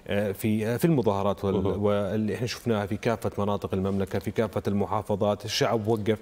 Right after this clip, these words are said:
Speaker 1: لكن اليوم هاي الرساله بتوصل للعالم، قديش انه احنا شعب واحد، نلتف خلف قيادتنا الهاشميه، نلتف خلف جلاله الملك، نلتف دائما ب-،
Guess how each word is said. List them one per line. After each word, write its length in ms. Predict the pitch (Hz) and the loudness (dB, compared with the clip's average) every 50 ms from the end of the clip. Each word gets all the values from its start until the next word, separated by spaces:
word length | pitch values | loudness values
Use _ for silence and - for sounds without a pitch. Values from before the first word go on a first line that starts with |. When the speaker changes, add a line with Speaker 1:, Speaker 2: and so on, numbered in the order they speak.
| - - - - - - - - - - | -6 -14 -16 -16 -16 -16 -16 -16 0 2
Speaker 1:
لكن 260 | 147 165 160 175 165 | 4 4 6 6 6
اليوم 220 | 165 175 190 170 151 | 6 6 6 6 6
هاي 140 | 156 151 139 | 6 4 4
الرساله 440 | 117 113 104 - - 117 110 107 | 4 2 0 2 2 2 2 2
بتوصل 540 | 107 107 92 113 120 131 143 127 110 117 110 | 2 0 0 0 0 2 0 2 2 2 2
للعالم، 360 | 104 95 85 101 104 101 98 107 | 2 2 2 2 2 2 0 0
قديش 220 | 123 143 - - | -2 -2 -2 -2
انه 100 | 139 135 | -2 -2
احنا 160 | 113 - 123 | 0 -2 -4
شعب 300 | 104 - 107 90 87 85 | -2 -2 -2 -2 0 0
واحد، 280 | 92 90 80 - 90 85 - - - - - - | 0 -2 -2 -2 -6 -10 -10 -14 -20 -20 -4 -2
نلتف 380 | 113 113 - - 147 - - - | -2 0 2 0 0 0 -4 -4
خلف 300 | - 131 127 113 - 113 | 0 0 0 0 0 -2
قيادتنا 480 | - 101 101 98 95 95 - - 92 | 0 2 2 2 0 0 -2 -4 -2
الهاشميه، 380 | 90 90 87 - 92 92 90 92 | -2 -4 -2 -2 -2 -2 0 -2
نلتف 300 | 95 - - 139 - - - - - - - | -2 0 0 -2 -2 -4 -10 -18 -18 -18 -14
خلف 280 | - - 156 147 117 90 | 0 2 2 2 2 2
جلاله 220 | 117 120 113 107 - - | 2 4 4 2 0 0
الملك، 240 | 107 104 101 98 92 90 107 110 110 98 123 | 0 0 2 0 0 0 -2 -2 -2 -2 0
نلتف 460 | 127 123 113 - - 151 147 - - - - - - - - - | 0 0 0 2 2 2 2 0 -6 -16 -18 -20 -20 -12 0 4
دائما 440 | 147 160 151 147 143 139 135 135 127 - - | 4 4 6 4 2 2 2 0 -2 -4 -8
ب-، 180 | - 123 117 131 | -8 -4 -4 -4